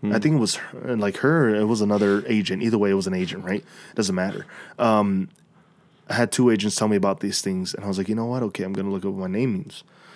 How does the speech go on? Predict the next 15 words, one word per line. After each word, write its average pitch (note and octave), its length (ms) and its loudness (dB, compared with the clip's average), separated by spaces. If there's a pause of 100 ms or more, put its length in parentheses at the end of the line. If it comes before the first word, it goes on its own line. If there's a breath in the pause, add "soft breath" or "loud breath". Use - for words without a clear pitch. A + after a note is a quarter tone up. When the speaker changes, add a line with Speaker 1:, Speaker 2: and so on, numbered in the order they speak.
(300 loud breath)
Speaker 2:
And G2+ 340 0
watch, F#2+ 260 -2
I'll B2+ 220 4
literally G#2 340 4
pull A2+ 240 0
it G#2 60 4
up. - 300 -6
Dude, A#2+ 160 4
my C#3+ 160 0
phone's B2 260 0
going G#2 240 0
off G#2+ 300 2
nuts, A#2 640 4
dude. A#2 440 4
Speaker 1:
<laughs> - 60 -20